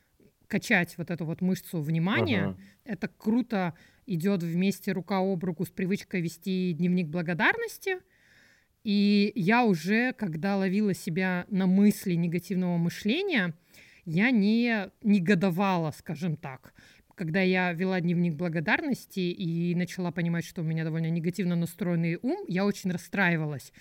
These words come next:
Speaker 1: Потому что, блин, как так? Да я тоже такая, фу, какой кошмар. То сейчас уже я знала, что да, есть эта проблема, поэтому подходила к ней,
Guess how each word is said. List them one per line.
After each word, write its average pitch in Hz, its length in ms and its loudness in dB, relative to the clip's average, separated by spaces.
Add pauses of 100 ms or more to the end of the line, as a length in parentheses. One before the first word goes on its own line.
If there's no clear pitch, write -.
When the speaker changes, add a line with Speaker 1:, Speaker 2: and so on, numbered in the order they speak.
(120)
Speaker 1:
Потому - 180 -20
что, - 100 -6
блин, 233 680 4 (240)
как 226 260 -2
так? 285 540 2
Да 196 80 -2
я 202 140 0
тоже 220 320 -2
такая, 262 640 0
фу, 214 180 -8
какой 196 300 -6
кошмар. 254 840 -2 (380)
То 196 100 -2
сейчас 302 480 -2
уже 233 200 0
я 214 120 2
знала, 185 300 0
что - 180 -8
да, 190 140 0
есть 180 300 0
эта 185 160 -8
проблема, 254 480 -4
поэтому 190 420 -2
подходила 202 540 -2
к - 140 -16
ней, 214 220 2